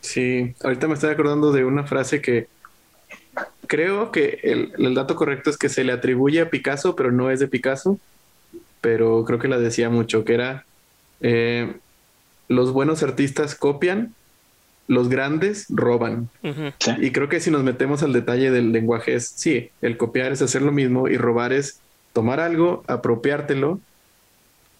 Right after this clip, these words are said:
Speaker 1: y,
Speaker 3: Y hacerlo
Speaker 1: y después,
Speaker 3: tuyo.
Speaker 1: y después hacerlo tuyo y, y, y de ahí en adelante crear, y creas ya distinto. Entonces,
Speaker 3: Y,
Speaker 1: creo que
Speaker 3: y
Speaker 1: es
Speaker 3: eso es lo,
Speaker 1: cien por ciento.
Speaker 3: claro, y, y eso es lo lindo de la comunidad artística, de la comunidad de fotografía, es que estamos todos dispuestos a enseñar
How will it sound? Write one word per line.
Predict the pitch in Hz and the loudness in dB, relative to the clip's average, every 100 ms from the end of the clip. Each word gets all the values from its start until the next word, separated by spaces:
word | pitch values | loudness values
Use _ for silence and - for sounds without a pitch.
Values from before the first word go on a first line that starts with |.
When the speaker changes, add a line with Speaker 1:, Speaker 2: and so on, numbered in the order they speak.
| _ - | _ -4
Speaker 1:
y, | 135 127 | 0 0
Speaker 3:
Y | 120 | 0
hacerlo | 127 123 | 0 0
Speaker 1:
y | 113 185 | 0 0
después, | 190 - | 0 -4
Speaker 3:
tuyo. | - - | -8 -2
Speaker 1:
y | 143 | 0
después | 131 131 143 | 0 0 0
hacerlo | 143 160 | 2 0
tuyo | 156 156 165 - | 2 2 2 2
y, | 131 | 2
y, | - 131 123 123 127 | 2 2 2 2 2
y | |
de | 123 120 | 2 2
ahí | 127 180 180 - | 2 2 0 -2
en | 131 127 | -2 -2
adelante | 123 127 135 156 | -2 -2 -2 -2
crear, | - 123 117 120 | 0 0 0 -2
y | - | -4
creas | 117 120 131 | 0 0 0
ya | 131 | 0
distinto. | 123 117 131 123 117 | 0 0 0 0 0
Entonces, | 107 - 113 135 - - _ - _ _ _ _ _ - | -2 -2 0 -2 -4 -14 _ -20 _ _ _ _ _ 0
Speaker 3:
Y, | 139 | 0
Speaker 1:
creo | 117 | 2
que | 143 | 0
Speaker 3:
y | 147 | 0
Speaker 1:
es | 160 | 2
Speaker 3:
eso | 196 | 0
es | 165 | 2
lo, | 165 | 2
Speaker 1:
cien | 156 135 | 0 -4
por | 139 | -2
ciento. | 143 143 | 0 0
Speaker 3:
claro, | 110 - | -2 -2
y, | - - _ | -4 -4 _
y | 156 | -2
eso | 147 | 0
es | 175 | 2
lo | 175 | 4
lindo | 160 170 | 4 4
de | 175 | 2
la | 160 | 2
comunidad | 135 123 127 135 131 | 2 2 4 0 0
artística, | 123 120 - 120 | -2 -2 -2 0
de | 110 | 0
la | 107 | 2
comunidad | 110 113 127 | 4 4 2
de | |
fotografía, | 123 123 110 98 - 113 135 | -2 0 0 -2 -2 -2 0
es | |
que | 143 | -4
estamos | - 147 139 | -2 -2 0
todos | 160 147 | -2 0
dispuestos | 156 - 131 156 143 | -2 -2 -2 -2 0
a | |
enseñar | 127 123 127 135 | 0 2 0 -2